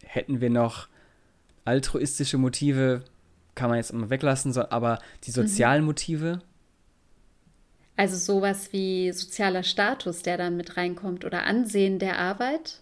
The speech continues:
Speaker 2: Ist
Speaker 1: Ja.
Speaker 2: sowas mit
Speaker 1: Ge-,
Speaker 2: gemeint?
Speaker 1: genau, ja.
Speaker 2: Uff.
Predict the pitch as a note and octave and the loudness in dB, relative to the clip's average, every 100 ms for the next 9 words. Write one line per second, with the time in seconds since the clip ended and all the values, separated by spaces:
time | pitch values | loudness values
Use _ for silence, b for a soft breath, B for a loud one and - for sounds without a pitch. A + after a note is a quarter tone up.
0 | - A3+ - G#3 B3+ - D4+ - C#4 D4 | -6 0 0 0 -2 0 -2 0 0 2
1 | E4+ - G#2 F#2+ F#2 _ A2+ G2 b b | 0 -2 -2 -4 -8 _ -8 -8 b b
2 | b b b b b b b b b _ | b b b b b b b b b _
3 | _ _ _ _ _ _ - G3 B | _ _ _ _ _ _ -6 -6 B